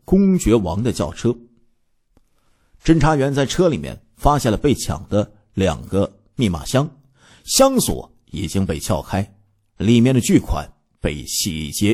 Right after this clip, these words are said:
一空。蒙面劫匪驾驶的黑色公爵王的轿车，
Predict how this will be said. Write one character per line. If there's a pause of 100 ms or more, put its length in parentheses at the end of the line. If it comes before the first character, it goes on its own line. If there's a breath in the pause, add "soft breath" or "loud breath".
(120)
一
空。 (1200 soft breath)
蒙
面
劫
匪
驾
驶
的
黑
色 (100)
公
爵
王
的
轿
车，